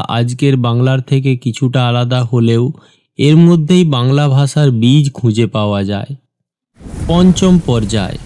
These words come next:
মধ্য বাংলা ভাষার বিকাশ।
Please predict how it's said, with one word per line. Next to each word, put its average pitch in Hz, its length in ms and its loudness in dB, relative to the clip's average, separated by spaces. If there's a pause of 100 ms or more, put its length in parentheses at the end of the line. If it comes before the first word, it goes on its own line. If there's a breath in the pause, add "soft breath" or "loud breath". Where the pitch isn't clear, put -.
(220)
মধ্য 131 460 0
বাংলা 139 520 0
ভাষার 123 500 -2
বিকাশ। 107 520 -6